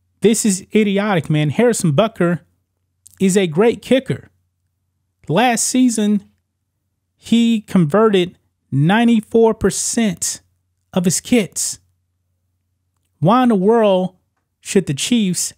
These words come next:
actually kick this man off the team? He didn't do anything wrong, man.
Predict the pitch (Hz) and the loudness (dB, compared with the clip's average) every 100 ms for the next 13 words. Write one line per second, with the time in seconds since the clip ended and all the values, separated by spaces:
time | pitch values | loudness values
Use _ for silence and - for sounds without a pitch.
0 | - 196 - - 165 - 214 - 196 196 | -4 -4 -2 -2 -2 -2 -4 -2 -4 -2
1 | 190 185 180 156 - 220 135 - _ _ | -2 -2 -4 -4 -2 0 -2 -8 _ _
2 | _ _ _ _ _ _ _ - 247 269 | _ _ _ _ _ _ _ 0 2 4
3 | 226 247 247 247 247 240 247 247 202 196 | 4 4 4 2 2 2 2 2 2 0
4 | 226 220 | 0 -2